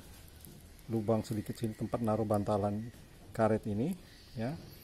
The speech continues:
Kemudian ini agak lubang di atas, ini batas akhirnya. Jadi ini untuk lubang di atas. Oke, kalau mengerti kita tunjukkan senjatanya ya. Nah, ini dia. Oke,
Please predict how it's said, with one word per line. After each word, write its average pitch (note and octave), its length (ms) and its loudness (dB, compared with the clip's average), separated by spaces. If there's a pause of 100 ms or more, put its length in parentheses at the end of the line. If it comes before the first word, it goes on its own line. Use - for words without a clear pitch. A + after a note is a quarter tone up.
(280)
Kemudian B2 400 4
ini B2+ 160 4
agak A#2 320 2
lubang A#2+ 320 4
di A2+ 80 4
atas, A2 400 4
ini C3+ 240 4
batas A2+ 320 2
akhirnya. G2+ 440 2 (800)
Jadi A2 320 -2
ini B2 360 2 (600)
untuk A#2 200 -2
lubang G#2+ 160 2
di G#2 80 2
atas. G2 240 -4 (680)
Oke, A2 200 0
kalau G#2+ 240 8
mengerti G#2+ 320 0
kita A2+ 240 0
tunjukkan C#3+ 760 2 (920)
senjatanya A2 760 4
ya. D3 140 4 (340)
Nah, G#2+ 120 2
ini G#2+ 120 2
dia. F#2 200 0 (960)
Oke, G#2+ 320 4